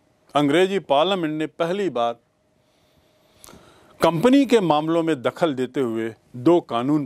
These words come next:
पारित किए, कई अधिनियम पारित किए। उसमें से दो अधिनियम बहुत महत्वपूर्ण हैं, एक तो सत्रह सौ तिहत्तर का रेगुलेटिंग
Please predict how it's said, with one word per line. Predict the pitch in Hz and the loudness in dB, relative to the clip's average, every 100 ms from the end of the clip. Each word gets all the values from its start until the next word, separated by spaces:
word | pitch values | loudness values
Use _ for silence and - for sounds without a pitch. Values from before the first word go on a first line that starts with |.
| - | -4
पारित | 110 127 135 | -2 -2 -6
किए, | _ 107 90 202 | _ -8 -4 0
कई | 247 | 2
अधिनियम | 214 202 214 214 214 | 2 2 0 -2 -6
पारित | 151 139 131 - | -2 -2 -2 -6
किए। | 202 | -2
उसमें | 226 190 202 | -2 0 0
से | 156 | 0
दो | 147 185 190 | 2 4 2
अधिनियम | 147 151 151 131 | -2 -6 -8 -8
बहुत | 120 131 117 | -8 -8 -10
महत्वपूर्ण | 113 - 160 165 | -12 -8 -8 -6
हैं, | 160 180 _ - - | -8 -10 _ -20 -2
एक | 165 - | 0 0
तो | 156 | -4
सत्रह | - 143 160 147 | -6 -4 0 0
सौ | 147 | 0
तिहत्तर | 139 135 127 - 139 | -6 -6 -6 -4 -6
का | 120 120 - - - | -2 -4 -6 -10 -2
रेगुलेटिंग | 127 117 120 127 123 135 | -2 0 0 0 0 -4